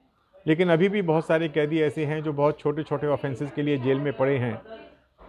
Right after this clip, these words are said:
और, अ, जिनको, जो बहुत ज़्यादा संगीन मामलों में इन्वॉल्व नहीं हैं, तो ऐसे अपराधियों को अगर जेल, अ, ज़मानत पे रिहा कर दिया जाए तो शायद स्थिति और सुधरे,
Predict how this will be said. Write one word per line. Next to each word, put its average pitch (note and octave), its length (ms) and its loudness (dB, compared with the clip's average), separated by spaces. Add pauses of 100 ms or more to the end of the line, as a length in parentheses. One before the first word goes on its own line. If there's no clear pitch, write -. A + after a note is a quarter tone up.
(160)
और, C3+ 320 4
अ, C3 600 -2
जिनको, D#3 800 2 (160)
जो D3 160 0
बहुत D3 260 4
ज़्यादा D#3+ 240 2
संगीन D3+ 440 0
मामलों D#3 420 0
में D#3+ 180 -4
इन्वॉल्व C#3+ 420 2
नहीं C3+ 260 -2
हैं, G#2+ 240 -6 (440)
तो D#3 140 0
ऐसे F3 560 2
अपराधियों C#3+ 520 2
को E3+ 240 -2
अगर D3+ 480 0 (600)
जेल, D#3 480 2
अ, D3 240 -2
ज़मानत C#3 440 2
पे E3+ 260 2
रिहा C3 200 2
कर C#3+ 200 0
दिया C#3+ 200 2
जाए B2+ 340 0 (500)
तो D#3+ 120 4
शायद E3 500 2
स्थिति E3+ 380 -2
और D3+ 260 0
सुधरे, A2+ 520 -4